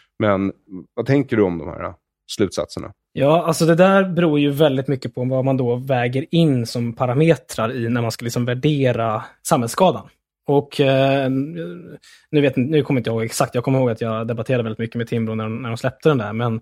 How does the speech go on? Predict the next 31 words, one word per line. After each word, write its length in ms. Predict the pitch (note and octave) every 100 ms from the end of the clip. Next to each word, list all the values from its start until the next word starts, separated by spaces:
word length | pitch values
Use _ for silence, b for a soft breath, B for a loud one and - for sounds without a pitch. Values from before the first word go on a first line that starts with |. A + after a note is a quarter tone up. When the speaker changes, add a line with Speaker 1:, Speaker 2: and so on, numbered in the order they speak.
| b b b b
Speaker 2:
eh, 420 | A#2+ A#2 A#2 A#2 - _ _
då 240 | - D3+ D#3+
kan 160 | F3
man 120 | D3
liksom 200 | C#3 C#3
vända 280 | C3 C3 A#2+
sig 300 | A#2+ C3+ C3+
till 360 | - B2 A2+ A2 D#3+
vissa 260 | D3+ B2 A#2
nationalekonomer 800 | - - C3+ C#3 C3 E3+ G#3+ F#3+
som 160 | F#3+
liksom 280 | E3+ E3 D#3+ -
gör 160 | D3+ C#3
en 360 | C3 C3 D#3+ - _ -
kalkylering. 800 | E3 C3+ - C3 C3 A2+ G#2+ A#2
Hur 120 | F3
mycket 300 | F3 D#3+ C3+
skadar 540 | - C3+ A#2 A#2 A#2+ -
ett 340 | C#3 - - -
ton 220 | C3 A2+
koldioxid 680 | A2 - G#2+ G#2+ - A2+ A2
som 120 | A#2
släpps 220 | A2+ A2+
ut 160 | A2 -
nu 280 | G#2+ G#2 G#2+ _ _ _ _ _ _ _ _ _
kommande 300 | - A#2+ A2
generationer 460 | G#2+ G#2+ - A#2+ A#2
till 100 | A#2+
exempel? 320 | A#2+ A2+ -
Hur 100 | -
mycket, 280 | C3 A#2+ A#2